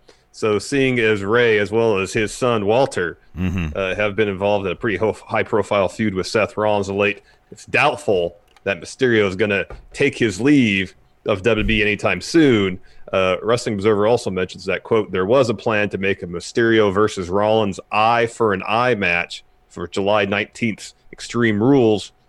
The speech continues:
Speaker 1: horror show, where the only way to win would be to take your opponent's eye."
Speaker 2: Oh,
Speaker 1: Uh, was,
Speaker 2: wow.
Speaker 1: you gotta have, I mean, th-, this match has already happened.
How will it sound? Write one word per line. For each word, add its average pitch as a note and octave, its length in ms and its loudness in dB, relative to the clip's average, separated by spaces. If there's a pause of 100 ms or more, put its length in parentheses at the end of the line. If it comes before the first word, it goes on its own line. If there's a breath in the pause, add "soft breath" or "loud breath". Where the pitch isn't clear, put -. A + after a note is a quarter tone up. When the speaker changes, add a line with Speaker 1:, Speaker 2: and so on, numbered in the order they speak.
(220)
Speaker 1:
horror C#3+ 320 4
show, G2 540 2 (460)
where G2 300 0
the F#2+ 160 -4
only A2+ 220 0
way A2+ 120 4
to G#2 100 0
win A2+ 200 0
would G2+ 80 -4
be G2+ 80 -6
to F#2+ 80 -2
take - 300 -6
your G2 100 -4
opponent's G#2 380 -4 (100)
eye." A2 520 2 (1400 soft breath)
Speaker 2:
Oh, C3 240 4
Speaker 1:
Uh, G2 40 2
was, G2+ 120 4
Speaker 2:
wow. D#2 400 0
Speaker 1:
you A#2+ 60 -4
gotta D#3 160 2
have, C3 400 0
I - 20 -20
mean, A#2 260 -4 (560)
th-, B2 180 -4
this A#2+ 200 -4
match D3 160 0
has C3+ 80 -2
already B2 160 2
happened. D#3+ 300 -2